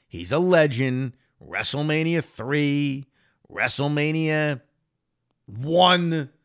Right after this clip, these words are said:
<laughs> WrestleMania five, even WrestleMania eighteen against The Rock, and all his accomplishments in W C W.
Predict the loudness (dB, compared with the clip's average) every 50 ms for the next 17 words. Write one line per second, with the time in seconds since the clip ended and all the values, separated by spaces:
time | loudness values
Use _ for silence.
0 | _ _ _ _ _ _ -20 -20 _ _ _ _ _ _ _ _ _ -8 -6 -4
1 | 4 4 4 6 8 6 6 8 6 4 4 4 4 2 2 0 0 -4 -4 -2
2 | 0 2 2 4 4 2 2 0 -4 -8 -10 -12 -12 -14 -16 _ _ _ _ _
3 | _ _ _ _ _ _ -12 -4 -2 -2 0 0 0 2 6 6 6 6 6 2
4 | 0 0 0 -2 -2 -2 -2 -2 -2 -2 -2 -2 -2 -2 -4 -6 _ _ _ _
5 | -2 0 0 0 0 -4 -4 -4 -2 -2 0 0 0 0 -2 -2 -4 -8 -12 -12
6 | -10 -10 -10 -12 -14 -16 _ _ _ _ _ _ _ _ _ _ -10 -2 4 8
7 | 10 12 12 12 12 10 10 8 6 4 0 -4 -4 0 0 0 0 0 -4 -8
8 | -8 -8 -8 -8 -8 -6 -6 -8 -4 -2 0 0 0 -2 -4 -6 -6 -6 -8 -8
9 | -8 -8 -8 -10 -10 -12 -16 -20